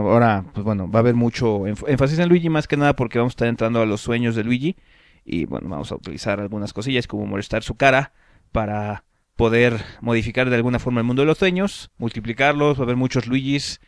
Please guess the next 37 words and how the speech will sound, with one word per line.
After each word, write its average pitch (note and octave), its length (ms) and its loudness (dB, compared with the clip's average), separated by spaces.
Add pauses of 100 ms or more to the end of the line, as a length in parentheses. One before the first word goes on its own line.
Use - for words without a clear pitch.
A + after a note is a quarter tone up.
(340)
en A#2 140 0
todos C#3+ 240 6
lados, D#3+ 340 6
entonces A2+ 540 0
es A2 160 -2
un A2 80 -4
juego, A2 320 2
pues, G2 180 -4
muy C3+ 100 0
particular A#2 460 0
en A#2 100 2
ese A2 100 -6
sentido D#3+ 400 -2 (320)
y, - 140 -12
pues, - 120 -8
muy A2+ 160 2
acorde A2 300 2
con G2+ 160 -4
el G2 100 -4
año G#2 160 -2
de F#2+ 80 -2
Luigi, G2+ 240 -4
como G2 220 -6
dijo F2 260 -10
Rafa. D#2+ 400 -14 (800)
Eh, A2 400 4
también F3 220 4
hubo F3 160 6
anuncios D#3 420 2
con C3+ 120 2
respecto C#3+ 520 4
al G#2+ 260 0
Wii B2+ 320 4
U, C#3 100 2
como G2+ 240 0
les G2+ 120 2
dije. A#2 340 -2